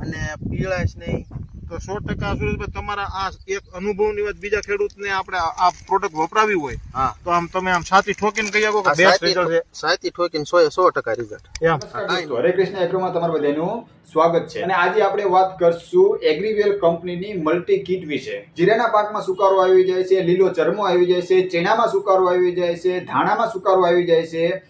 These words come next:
Speaker 3: આવા અનેક પાકમાં સુકારાને અટકાવવા માટે એગ્રીવેલ કંપનીની મલ્ટી કીટનું કેવું રિઝલ્ટ મળે છે. તો જે ખેડૂત ભાઈઓએ આ મલ્ટી કીટનો ઉપયોગ કર્યો છે તેના મુખેથી જ આપણે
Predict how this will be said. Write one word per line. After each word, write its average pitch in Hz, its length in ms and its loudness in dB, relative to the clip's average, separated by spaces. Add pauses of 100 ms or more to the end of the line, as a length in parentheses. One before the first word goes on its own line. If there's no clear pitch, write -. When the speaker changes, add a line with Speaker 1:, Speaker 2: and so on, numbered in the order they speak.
Speaker 3:
આવા 180 160 2
અનેક 214 360 0
પાકમાં 196 380 0
સુકારાને 196 420 2
અટકાવવા 208 440 4
માટે 175 420 -2
એગ્રીવેલ 220 720 4
કંપનીની 190 520 -2
મલ્ટી 190 460 0
કીટનું 202 260 -6
કેવું 190 300 4
રિઝલ્ટ 147 400 2 (580)
મળે 220 340 2
છે. 120 340 -2
તો 202 100 2
જે 220 140 6
ખેડૂત 220 300 2
ભાઈઓએ 226 500 2
આ 226 60 4
મલ્ટી 220 280 0
કીટનો 214 280 -6
ઉપયોગ 196 280 0
કર્યો 214 320 4
છે 196 200 0
તેના 185 280 -2
મુખેથી 202 500 0
જ 165 40 0
આપણે 160 440 2